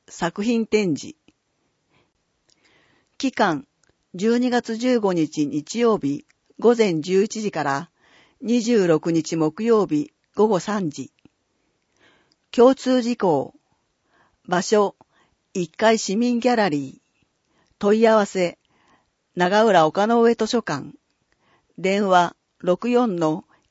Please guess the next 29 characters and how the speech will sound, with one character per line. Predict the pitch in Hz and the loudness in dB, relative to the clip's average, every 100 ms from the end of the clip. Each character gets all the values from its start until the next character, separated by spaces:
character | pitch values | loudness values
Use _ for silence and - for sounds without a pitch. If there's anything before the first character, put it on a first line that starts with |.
| - | -10
一 | 170 233 247 | -8 -4 2
零 | 254 185 | 4 4
四 | 156 165 165 | 2 0 -2
六。 | 160 139 - _ _ _ _ _ - | -4 -8 -16 _ _ _ _ _ -8
フ | |
ァ | 107 110 | -4 -4
ッ | |
ク | - | -6
ス、 | - - _ _ _ - | -20 -20 _ _ _ -6
六 | 170 175 233 | -4 -2 2
四 | 240 247 170 | 2 2 -2
の | 165 165 - _ _ - | -2 -4 -10 _ _ -12
一 | 165 - 247 | -12 -4 0
四 | 240 | 0
八 | 170 160 - 180 | -2 -6 -8 -8
一。 | 175 - 123 - _ _ _ _ _ _ _ _ _ _ _ _ _ _ _ _ _ _ _ _ _ _ _ _ _ - | -8 -10 -18 -20 _ _ _ _ _ _ _ _ _ _ _ _ _ _ _ _ _ _ _ _ _ _ _ _ _ -4
長 | 185 196 220 | 0 2 2
浦 | 220 208 185 | 2 4 2
岡 | 214 233 | 2 0
ノ | 240 240 | 2 2
上 | 233 | 2
図 | 226 | 0
書 | 247 | -2
館。 | - 160 147 - _ _ _ _ _ _ - | -4 -8 -12 -20 _ _ _ _ _ _ -8
名 | 185 220 247 | -2 0 2
画 | 247 | 0
鑑 | 233 226 226 | -2 -4 0
賞 | 240 220 | 2 2
会、 | - 147 123 | 0 -8 -8